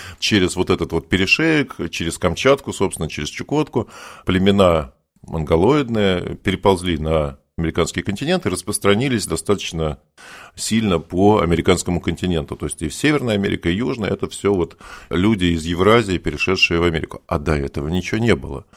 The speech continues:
То есть, да, есть какие-то единичные косвенные факты, что двадцать пять тысяч лет назад там что-то, где-то, чего-то нашли, но очень недостоверное все.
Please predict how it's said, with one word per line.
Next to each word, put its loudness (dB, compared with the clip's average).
То -4
есть, -2
да, 6
есть 2
какие-то -2
единичные 0
косвенные 2
факты, 2
что -8
двадцать 0
пять -2
тысяч -12
лет -6
назад 0
там -2
что-то, -2
где-то, -2
чего-то -6
нашли, -2
но 0
очень 0
недостоверное -2
все. -14